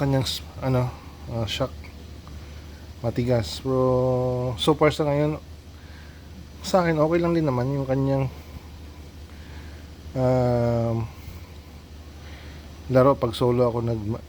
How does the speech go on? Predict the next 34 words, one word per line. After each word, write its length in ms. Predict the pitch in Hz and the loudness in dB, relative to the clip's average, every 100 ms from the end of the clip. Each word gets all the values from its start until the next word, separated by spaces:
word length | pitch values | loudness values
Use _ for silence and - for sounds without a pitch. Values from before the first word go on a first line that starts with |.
| - - - - - | -16 -16 -16 -14 -4
hindi 160 | 120 | 0
pa 100 | 127 135 | 2 4
naman 160 | 135 127 | 4 2
ako 160 | 117 | 2
tumatakbo 480 | 131 131 127 127 123 | 2 2 0 0 2
na 80 | 123 | 2
malayo 480 | 120 113 107 110 90 | 2 2 2 0 -2
eh. 160 | 90 | -6
So, 320 | - 110 104 76 | -4 -4 -6 -8
sa, 220 | - - 120 117 117 113 113 113 113 120 | -8 -2 2 4 4 2 2 0 -2 0
dito 240 | 131 131 | 0 2
lang 140 | 131 117 | 0 0
sa 100 | 127 | 0
malalapit-lapit 800 | 123 120 117 120 127 120 123 123 | 2 2 0 0 0 -2 -2 0
lang 80 | |
muna 320 | 120 120 117 117 | 0 2 0 0
dahil 340 | 117 117 113 113 - - - - - - - | 2 2 2 -4 -12 -14 -14 -14 -14 -10 0
hindi 160 | 139 | 0
ko 160 | 139 139 | 2 4
pa 80 | 151 | 4
nakuha 320 | 143 147 156 | 6 6 6
yung 120 | 147 | 4
kanyang 280 | 143 147 139 | 2 2 2
rehistro. 480 | 139 127 - 139 127 - - - - - - - - - - - - - - - - - - - - - - - - - - - - - - 78 76 78 - - - - - - - | 0 -2 -2 -2 -4 -8 -18 -18 -18 -16 -18 -16 -16 -16 -16 -16 -16 -16 -16 -16 -16 -16 -14 -14 -14 -14 -14 -16 -16 -14 -14 -14 -14 -14 -14 -14 -14 -14 -14 -14 -16 -14 -16 -12 2
So, 400 | 123 123 123 127 | 6 6 6 4
hinihintay 480 | 131 143 139 135 | 2 2 0 -2
ko 80 | 131 | -2
pa 160 | - 127 | 2 2
na 240 | 123 120 | 2 0
ilabas 480 | 123 123 120 113 - | 0 2 2 0 -2
ng, 160 | 120 117 | -2 0
ano, 240 | 110 107 | -2 -2
ng 560 | 110 107 107 110 113 113 | -2 -2 -2 -2 -2 0
Yamaha 560 | 123 120 113 110 117 | 2 4 2 2 0